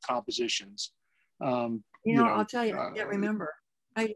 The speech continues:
Speaker 2: I really don't remember recording those things. I just don't.
Speaker 1: Collectors really love that, uh, you know, that, that single. It's very rare and coveted among Jan and Dean collectors, but, and it's a beautiful melody,
Speaker 2: Yeah.
Speaker 1: by the way.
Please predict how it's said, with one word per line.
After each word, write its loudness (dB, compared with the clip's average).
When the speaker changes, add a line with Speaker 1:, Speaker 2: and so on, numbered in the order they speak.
Speaker 2:
I 4
really 6
don't 2
remember 0
recording -4
those -8
things. -12
I -2
just -8
don't. -4
Speaker 1:
Collectors 6
really 4
love 4
that, -2
uh, -2
you 0
know, 0
that, -2
that 0
single. 0
It's -6
very 2
rare -2
and -6
coveted 0
among -14
Jan 0
and -10
Dean -10
collectors, -6
but, -12
and 4
it's 2
a 6
beautiful 8
melody, 6
Speaker 2:
Yeah. 6
Speaker 1:
by 0
the -6
way. -10